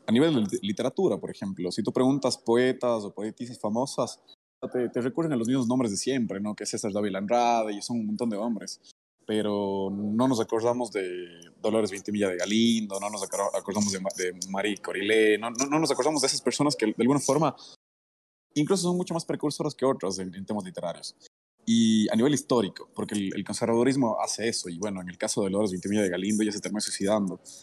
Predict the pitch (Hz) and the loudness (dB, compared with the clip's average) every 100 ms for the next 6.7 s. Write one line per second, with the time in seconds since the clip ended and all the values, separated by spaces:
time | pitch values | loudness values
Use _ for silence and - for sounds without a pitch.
0 | _ _ - 90 - 90 87 98 - 110 | _ _ -8 -4 -2 -2 -4 -4 -2 -2
1 | 101 101 104 98 95 95 101 95 85 - | 0 -2 -2 -2 -2 -2 0 -2 -4 -12
2 | - _ - 165 - 160 110 85 - _ | -20 _ 2 2 4 4 4 2 -6 _
3 | _ _ _ _ _ _ - - 147 139 | _ _ _ _ _ _ -10 -4 0 0
4 | 143 139 107 101 107 - 127 117 110 113 | 0 -2 -2 -4 -6 -4 -4 -4 -4 -4
5 | 104 95 92 - 98 - 110 92 90 107 | -4 -8 -8 -4 -2 2 2 2 2 0
6 | 151 - - - - - _ | -2 -4 -6 -8 -12 -16 _